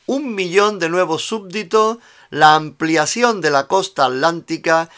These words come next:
y la duplicación de sus flotas oceánicas. Felipe segundo respetó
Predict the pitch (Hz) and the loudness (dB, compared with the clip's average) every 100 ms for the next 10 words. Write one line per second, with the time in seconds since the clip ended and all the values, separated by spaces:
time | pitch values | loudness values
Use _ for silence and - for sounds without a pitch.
0 | - - 190 196 175 180 214 220 185 - | -16 -8 2 2 2 -4 -4 -2 -2 0
1 | 196 180 165 - 131 - 180 175 180 180 | -4 -4 -6 -6 -10 -2 -2 2 2 0
2 | - _ _ - 135 - 120 92 80 - | -6 _ _ -2 -2 0 -6 -6 -10 -18
3 | - - - _ _ _ _ _ _ 117 | -18 -20 -20 _ _ _ _ _ _ -6
4 | 113 123 123 135 180 208 202 226 220 - | -6 -6 -6 -4 -4 -4 2 2 2 -6
5 | - - 240 185 190 - 190 185 214 262 | -20 -10 -2 0 0 0 0 0 4 4
6 | 269 | 2